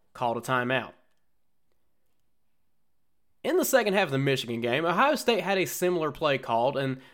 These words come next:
but the long snapper missed the call, and with it, a wide open lane for a first down that could have changed the game.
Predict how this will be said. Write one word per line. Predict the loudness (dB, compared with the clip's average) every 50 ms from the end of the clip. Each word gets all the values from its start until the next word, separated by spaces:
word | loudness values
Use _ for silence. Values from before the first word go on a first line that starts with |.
| -20 _ _ _ 0
but | 0 2
the | 2 2
long | 2 4 4 2 0
snapper | -2 -2 -2 -2 0 0 0
missed | 2 2 2 2 0 0
the | -6 -6
call, | 0 2 4 4 4 4 2 0
and | -2 -2 -2 -2 -4 -6
with | -4 -2 -2 -2 -2 -2
it, | -4 -4 -4 -8 _ _ -10
a | -8 -6 -2
wide | 2 4 4 4 4
open | 2 0 0 0 0
lane | 0 0 0 -2
for | 0 0 0
a | 0
first | 2 2 0 0 0 0
down | 0 0 0 0
that | -2 -6 -6
could | -6 -2 -2 -2
have | -2 -2
changed | -4 -2 -2 -2 -2 -2
the | -4
game. | -4 -2 -2 -2 -4 -6 -10